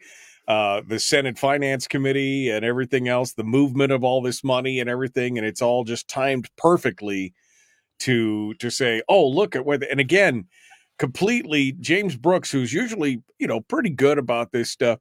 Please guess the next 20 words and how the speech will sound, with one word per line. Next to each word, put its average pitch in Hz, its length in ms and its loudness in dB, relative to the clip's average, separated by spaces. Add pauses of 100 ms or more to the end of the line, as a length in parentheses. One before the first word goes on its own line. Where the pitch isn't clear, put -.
(340)
he's 202 200 0
totally 196 380 4
forgotten 147 460 0
about 113 320 2
the 113 80 0
four 139 260 4
billion 131 720 0
and 113 320 -4
the, 110 100 -4 (220)
and 113 120 -4
the 117 140 -4
eight 143 260 -2
billion. 131 480 0
He's 123 140 -4
totally 196 300 4
forgotten 156 340 2
about 120 220 2
all 131 100 4
these 127 220 0
other, 127 220 0